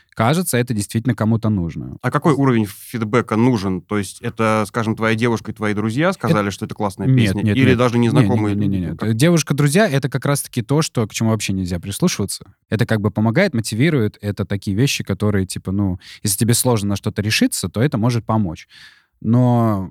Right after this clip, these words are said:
Speaker 1: далее, впоследствии, обязательно нужно выходить на, просто на рандомных людей, на интернет, на тех, кто с тобой не знаком, кто тебя не знает лично, никогда не общался. И можешь ли ты разговаривать с ним на одном языке,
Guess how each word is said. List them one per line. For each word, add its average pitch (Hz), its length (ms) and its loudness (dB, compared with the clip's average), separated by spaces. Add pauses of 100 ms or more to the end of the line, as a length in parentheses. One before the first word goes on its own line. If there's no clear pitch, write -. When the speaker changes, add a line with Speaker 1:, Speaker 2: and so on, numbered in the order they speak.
Speaker 1:
далее, 127 420 0
впоследствии, 110 800 -2
обязательно 95 420 0
нужно 104 540 0
выходить 95 600 -2
на, 76 680 -4 (100)
просто - 400 -2
на 101 140 0
рандомных 143 540 -4
людей, 123 360 -6 (180)
на 98 140 -4
интернет, 98 640 -2 (100)
на 107 160 0
тех, 147 260 2
кто - 160 -2
с - 60 -4
тобой 107 240 0
не 127 80 4
знаком, 92 360 -4
кто 139 160 -2
тебя 95 220 -4
не 87 120 -4
знает 101 360 -2 (260)
лично, 110 480 2
никогда 107 360 2
не 131 80 2
общался. 107 580 0 (160)
И 113 60 0
можешь 127 380 2
ли 110 80 0
ты 131 220 2
разговаривать 113 500 0
с - 80 -6
ним 110 180 2
на 101 100 2
одном 101 240 0
языке, 101 640 0